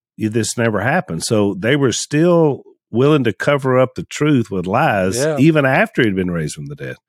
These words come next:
Speaker 1: They had no explanation for what happened to him.
Speaker 2: Well, if you fast forward two thousand, over two thousand years since that happened, and you look at modern day Israel, I don't know whether they got it or not, Al. What do you think?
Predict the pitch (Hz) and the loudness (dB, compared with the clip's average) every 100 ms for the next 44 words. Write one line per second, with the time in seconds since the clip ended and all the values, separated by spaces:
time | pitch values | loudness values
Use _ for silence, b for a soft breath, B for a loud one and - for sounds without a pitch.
0 | _ - 139 254 139 104 - 92 87 82 | _ -2 0 2 2 0 -4 -6 -4 -6
1 | 78 80 78 76 76 67 71 85 123 _ | -8 -10 -8 -10 -12 -16 -18 -16 -18 _
2 | _ _ _ _ _ _ _ _ _ _ | _ _ _ _ _ _ _ _ _ _
3 | _ _ _ 113 135 165 196 _ - 113 | _ _ _ -10 -8 -8 _ _ -16 -16
4 | - 123 151 147 127 - 165 175 143 - | -12 -10 -6 -6 -6 -6 -4 -2 -4 -8
5 | 151 135 156 143 139 135 120 120 147 131 | -10 -8 -6 -4 -4 -6 -10 -10 -8 -8
6 | 151 139 127 113 120 156 151 117 - 131 | -6 -6 -6 -8 -6 -4 -4 -6 -10 -10
7 | - 123 - - 147 139 104 110 _ _ | -6 -8 -10 -6 -6 -6 -14 -20 _ _
8 | _ _ _ 120 117 127 139 - 104 117 | _ _ _ -12 -6 -2 -2 -2 -12 -6
9 | 131 131 123 131 131 156 147 120 113 104 | -6 -6 -6 -2 0 0 -2 -6 -10 -10
10 | 117 _ _ _ _ _ _ _ 107 110 | -12 _ _ _ _ _ _ _ -20 -16
11 | 117 123 135 139 135 131 131 139 143 143 | -12 -8 -6 -4 -4 -4 -4 -2 -2 -2
12 | 143 156 156 110 110 113 107 _ _ _ | -4 -4 -4 -6 -10 -10 -12 _ _ _
13 | 123 127 123 - 156 101 | -10 -6 -6 -6 -8 -8